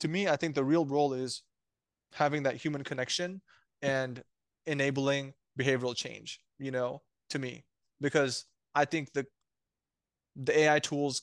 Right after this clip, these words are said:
they can tell you what antibiotic to take, but they can't, like, convince you to, like, you know, take care of yourselves and have this person who's, like, I think, and for, for most physicians, that's where they find the most,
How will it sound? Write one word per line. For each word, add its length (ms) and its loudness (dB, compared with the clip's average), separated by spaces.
they 100 0
can 140 -2
tell 200 2
you 260 0
what 180 2
antibiotic 280 2
to 100 -6
take, 360 -4
but 120 -10
they 100 -4
can't, 320 0
like, 300 -2
convince 520 -4
you 240 -4
to, 140 -4
like, 260 -2
you 60 -4
know, 180 -4
take 220 -4
care 160 0
of 80 0
yourselves 480 2
and 80 -6
have 160 0
this 140 -6
person 640 -2
who's, 280 -4
like, 160 2
I 80 4
think, 260 0
and 240 -8
for, 220 -12
for 200 -12
most 380 0
physicians, 580 -2
that's 300 2
where 120 0
they 100 0
find 240 -2
the 60 -4
most, 380 -4